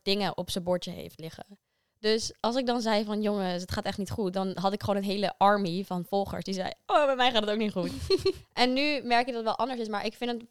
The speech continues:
Speaker 1: wel belangrijk om erover te posten, omdat ik denk, toen ik, ik heb eigenlijk mijn hele leven al een beetje gestruggeld met mijn mentale gezondheid.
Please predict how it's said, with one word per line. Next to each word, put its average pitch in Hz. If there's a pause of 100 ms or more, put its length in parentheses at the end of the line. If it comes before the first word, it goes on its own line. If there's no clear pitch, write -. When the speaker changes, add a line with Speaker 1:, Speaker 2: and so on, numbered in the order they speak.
Speaker 1:
wel 208
belangrijk 214
om 208
erover 196
te 196
posten, 196
omdat 196
ik 185
denk, 190 (300)
toen 226
ik, 208 (380)
ik 226
heb 226
eigenlijk 226
mijn 208
hele 208
leven 196
al 185
een 190
beetje 185 (280)
gestruggeld 202
met 190 (340)
mijn 208
mentale 190
gezondheid. 196